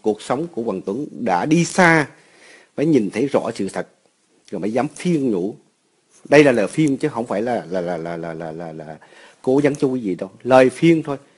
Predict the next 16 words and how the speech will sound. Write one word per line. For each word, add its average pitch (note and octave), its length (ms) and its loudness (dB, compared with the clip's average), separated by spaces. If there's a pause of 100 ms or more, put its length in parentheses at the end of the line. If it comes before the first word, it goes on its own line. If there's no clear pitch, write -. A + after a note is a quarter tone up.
(200)
phiên C3+ 240 -2
nhủ. E2+ 220 -6 (380)
Nếu B3+ 380 10
Hoàng A#2 280 4
Tuấn B2 220 0
hiện D3 360 4
giờ C3 240 8
mà G#2 60 -2
còn G#2+ 260 2
ở A#2+ 140 2
Việt - 180 -6
Nam C#3 260 0
cùng D#3 280 8
với C3 100 0
tất - 260 0
cả F#2+ 140 -4